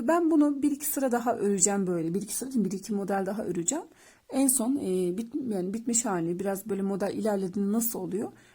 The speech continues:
onu size, e, göstereceğim. Bakın ben, e, biraz daha ördüm. Şöyle yap-, göstereyim size.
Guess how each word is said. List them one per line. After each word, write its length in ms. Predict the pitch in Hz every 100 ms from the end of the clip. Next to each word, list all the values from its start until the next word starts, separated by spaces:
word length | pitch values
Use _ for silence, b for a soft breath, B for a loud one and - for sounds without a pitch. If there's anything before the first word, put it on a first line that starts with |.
| B -
onu 220 | 233 214
size, 460 | - 202 214 277 269
e, 160 | 175
göstereceğim. 640 | 170 208 - 160 165 - _ _ _ _ _ _ _ _ _ _ _ _ _ _ - - _ _ -
Bakın 280 | 247 254 233
ben, 260 | 233 - -
e, 380 | 202 190 - 226
biraz 240 | 220 214
daha 180 | 214 220
ördüm. 480 | 233 233 196 214 247 -
Şöyle 440 | - - 202 190 185
yap-, 340 | 185 180 -
göstereyim 580 | - 190 - 190 190 190
size. 440 | 185 160 175 202